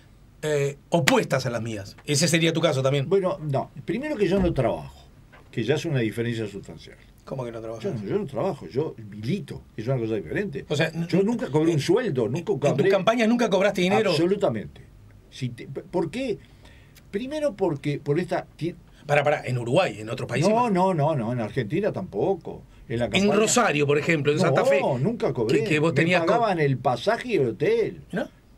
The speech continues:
Speaker 2: No, absolutamente. Y, y lo digo así.
Speaker 1: Di-, disculpame porque en memoria tuve Wiener, por ejemplo, el caso
Speaker 2: No,
Speaker 1: Wiener.
Speaker 2: Wiener, Wiener. Yo hice dos campañ-,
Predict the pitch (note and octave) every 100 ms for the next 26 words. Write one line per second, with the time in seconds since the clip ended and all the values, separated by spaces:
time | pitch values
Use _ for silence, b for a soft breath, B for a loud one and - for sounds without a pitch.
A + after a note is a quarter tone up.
0 | - C#3 G#3+ F#3+ A2+ - D3 A3+ C#3 D#3+
1 | A3 C#3+ G2+ C3 C3+ B2+ C3 C#3+ C4+ C#4
2 | D3+ D#3+ C4+ G3 - D3 E3+ G#3 A#3+ G3
3 | F3 F3 A3 G3+ F#3+ - D3+ A3 D#3 B2+
4 | C#3 D3 C3+ B2 D#3 D#3+ C#3+ C3 C#4 F3+
5 | G#2+ A3 B3 C3+ G#2+ b b B2+ F3+ G#3+
6 | D3 A#2+ G#3 B3 - C#3 B2+ E3+